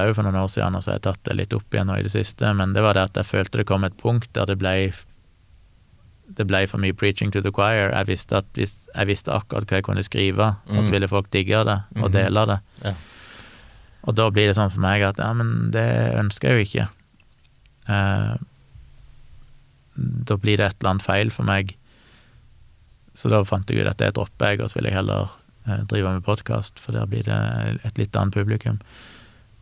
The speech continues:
Speaker 1: Men av og til så kunne, jeg kunne jo ha dyrket den greia der videre, og sikkert hatt en enorm følgermasse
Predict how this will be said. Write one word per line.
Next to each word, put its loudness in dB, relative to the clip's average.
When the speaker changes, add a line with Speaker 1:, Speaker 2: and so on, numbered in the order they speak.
Speaker 1:
Men 2
av 6
og -2
til 2
så -2
kunne, 0
jeg 0
kunne 0
jo 4
ha 2
dyrket -2
den 2
greia 2
der 2
videre, 2
og 0
sikkert -2
hatt -2
en 0
enorm 0
følgermasse 0